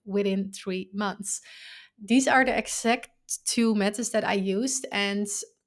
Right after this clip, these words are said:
within three months, I reduced my symptoms by fifty percent and, uh, eventually by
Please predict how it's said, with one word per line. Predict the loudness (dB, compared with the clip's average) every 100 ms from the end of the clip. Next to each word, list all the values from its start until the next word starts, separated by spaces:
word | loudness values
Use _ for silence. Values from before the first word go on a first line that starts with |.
| -4
within | 2 2
three | 4 4 6
months, | 6 4 4
I | 2
reduced | 2 0 -2 -2
my | -4
symptoms | -2 -4 -4 -6
by | -6 -6
fifty | -8 -12
percent | -10 -8 -4 -4 -4 -8 -6
and, | -2 0 0 -4 -8 -10
uh, | -8 -6
eventually | -4 -2 -2 0 0 0 -2 -4
by | -2 -2 -4